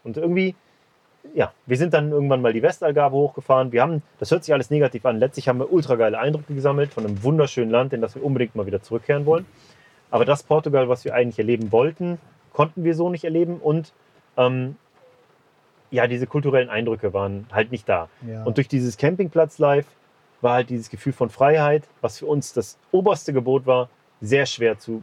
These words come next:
Speaker 1: zu ergat-, zu bekommen. Und, ähm, ich wollte unbedingt angeln. Ich hab gedacht, okay, dann ziehst du dir jetzt einen Angelschein, kostet zwölf Euro im Monat, also nix. Ähm, und gehst an die öffentlichen Gewässer und stellst dich halt dahin, da wird schon keiner was sagen.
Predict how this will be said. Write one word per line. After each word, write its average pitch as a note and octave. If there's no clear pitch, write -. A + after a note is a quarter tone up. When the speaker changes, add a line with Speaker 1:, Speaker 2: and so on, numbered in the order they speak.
Speaker 1:
zu C#3
ergat-, A2+
zu B2+
bekommen. G#2+
Und, A2
ähm, A2
ich C#3
wollte D3
unbedingt B2+
angeln. G3
Ich D#3+
hab C#3+
gedacht, B2+
okay, D3
dann A2+
ziehst -
du A#2
dir A2
jetzt G#2
einen A#2
Angelschein, D3
kostet -
zwölf A2
Euro C3+
im C3+
Monat, C#3+
also G2
nix. B2+
Ähm, A2+
und A2
gehst C3
an A#2+
die B2+
öffentlichen A#2
Gewässer A#2+
und A#2
stellst A2+
dich -
halt G2
dahin, B2
da G#2+
wird G#2
schon G#2
keiner G2+
was F#2+
sagen. A2